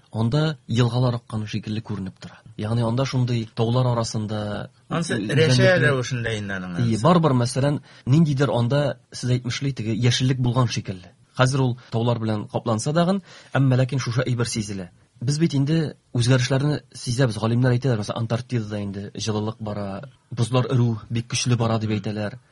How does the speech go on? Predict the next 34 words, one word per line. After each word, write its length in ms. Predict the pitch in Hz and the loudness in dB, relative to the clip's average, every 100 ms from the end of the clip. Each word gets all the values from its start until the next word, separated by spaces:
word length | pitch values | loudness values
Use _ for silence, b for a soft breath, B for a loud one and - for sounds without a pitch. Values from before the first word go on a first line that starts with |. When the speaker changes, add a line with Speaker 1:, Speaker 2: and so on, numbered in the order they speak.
| - | 0
Speaker 1:
Менә 140 | 123 | 0
бу 80 | 165 156 | 2 2
үзгәрешләр 500 | 131 135 120 147 156 | 4 2 0 -2 0
табигатьтә 540 | 131 120 117 - 123 | 0 0 -2 -2 -4
бар. 240 | 104 95 - _ | -4 -8 -12 _
Шуңа 300 | - 131 151 175 | -4 2 4 4
күрә 440 | 139 147 151 - | 2 2 2 -2
бик 260 | 117 151 - | -4 -4 0
ерак 360 | 127 127 127 - | 2 2 0 -2
түгел, 320 | 147 175 160 | 0 0 0
ягъни 340 | - 117 117 113 | -2 -2 0 0
бу 160 | 143 | -2
әйберләр 560 | - 139 131 127 151 165 | 0 2 2 2 2 2
дәген 320 | 165 165 190 - - | 0 0 -2 -4 -8
булуы 420 | 110 113 120 139 | -4 -2 -2 -4
ихтималы 480 | 123 - 110 104 107 | -8 -8 -8 -6 -6
зур. 320 | 110 104 - b b | -6 -8 -12 b b
Һәм 160 | - 117 | -2 0
бу 80 | 165 | 2
Пәйгамбәрбез 480 | 131 123 120 113 117 | 2 2 2 0 -2
әйткәнчә, 440 | - 135 147 180 - | 0 -2 0 -2 0
ул 140 | 143 113 | -2 -2
булачак. 400 | 98 95 80 69 b b | -4 -8 -10 -14 b b
Ягъни 320 | 110 117 120 | -4 0 0
кире 580 | 113 127 143 165 147 107 b - | -2 0 2 4 2 0 b -4
гарәп 320 | 113 143 131 | 2 2 2
ярымутравы, 720 | 123 123 123 120 120 151 190 196 b - | 2 2 0 0 0 2 0 -2 b -4
елгалар 640 | 117 123 110 120 151 - - _ | 0 0 2 2 2 0 -8 _
агачак 560 | 127 143 156 175 190 _ _ - | -2 0 0 0 0 _ _ -2
һәм 240 | 127 147 - | -2 -2 -6
бакчалар 540 | 110 113 - 107 117 117 _ | -8 -8 -6 -6 -6 -8 _
булачак. 560 | 113 110 104 - 95 - _ _ | -6 -4 -4 -6 -14 -20 _ _
Менә 200 | - 113 127 | -4 0 2
бу 160 | 202 | 0